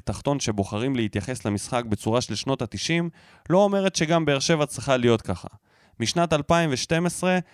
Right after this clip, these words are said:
בערך אנחנו בצמרת הגבוהה, אז בואו גם נתנהג ככה ברמת היחס למשחק והרצינות לקהל. אגב,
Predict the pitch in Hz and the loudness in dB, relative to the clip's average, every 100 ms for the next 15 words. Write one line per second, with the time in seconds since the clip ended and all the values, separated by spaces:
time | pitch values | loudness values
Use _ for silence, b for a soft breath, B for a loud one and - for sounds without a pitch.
0 | _ - 147 156 - 113 120 123 107 - | _ 0 2 2 2 -2 0 -2 -2 0
1 | 120 135 131 117 101 101 127 160 139 107 | 0 0 -2 -2 0 4 6 4 2 -4
2 | 107 143 170 156 147 131 117 113 127 - | 0 2 2 2 0 -2 -4 -4 -2 -2
3 | 139 139 131 110 104 113 135 117 127 135 | -4 -2 0 2 2 2 0 0 -2 -4
4 | 117 101 98 - 143 156 113 101 98 - | -8 -6 -6 -4 -4 -2 0 0 0 -6
5 | 113 123 113 98 - 92 - _ B B | -4 -4 -4 -6 -2 -4 -4 _ B B
6 | B B B B B B - 143 120 90 | B B B B B B -2 0 2 0